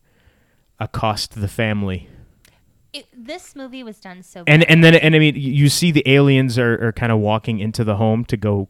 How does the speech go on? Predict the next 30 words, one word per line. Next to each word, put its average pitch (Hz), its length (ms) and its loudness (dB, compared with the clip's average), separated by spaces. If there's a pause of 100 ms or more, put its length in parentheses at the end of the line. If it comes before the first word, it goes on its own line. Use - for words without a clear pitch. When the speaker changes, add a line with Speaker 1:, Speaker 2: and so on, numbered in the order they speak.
(100)
Speaker 1:
get 113 160 -6 (200)
to 113 100 -8
the 98 100 -10
family, 107 400 -4
Speaker 2:
Well, 120 80 -2
Speaker 1:
and 123 40 0
Speaker 2:
'cause, 127 40 -2
Speaker 1:
then, 127 140 2
Speaker 2:
like 123 180 -2
Speaker 1:
and 139 120 0
then 131 200 2
the 117 120 0
camera 117 380 -2
just 98 200 -10
goes, 101 280 -6
Speaker 2:
Yeah. - 160 -12
Speaker 1:
like, 107 180 -10
to 113 120 -8
static, 92 580 -8
and 90 220 -16 (640)
it's - 200 -12
Speaker 2:
So, 302 500 -8
Speaker 1:
awesome. 98 420 -8 (200)
Speaker 2:
this 294 240 -14
is 392 140 -14
a 415 40 -8
Speaker 1:
Great, - 140 -4
Speaker 2:
movie 254 120 -10
Speaker 1:
great 117 200 -2
end. 95 300 -8